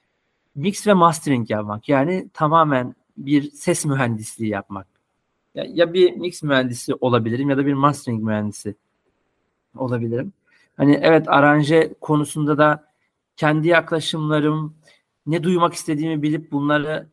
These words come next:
notaya dökebilmem, bunu bilgisayar ortamında canlandırabilmem güzel bir şey. Fakat ben kendimi daha çok bu alanda bir ses mühendisi olarak, bir mix mühendisi, bir mastering mühendisi olarak tanımlayabilirim. Yani aranjeden ağırlıklı olarak,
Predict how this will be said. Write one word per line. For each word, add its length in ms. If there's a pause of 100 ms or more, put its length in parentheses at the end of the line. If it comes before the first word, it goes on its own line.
(120)
notaya 400
dökebilmem, 560
bunu 160
bilgisayar 360
ortamında 840 (600)
canlandırabilmem 1040 (160)
güzel 420
bir 40
şey. 180
Fakat 440
ben 180
kendimi 420
daha 220
çok 400 (420)
bu 140
alanda 300
bir 120
ses 300
mühendisi 480
olarak, 340
bir 100
mix 520 (300)
mühendisi, 500
bir 100
mastering 580
mühendisi 600 (460)
olarak 420
tanımlayabilirim. 840
Yani 160
aranjeden 640
ağırlıklı 520
olarak, 320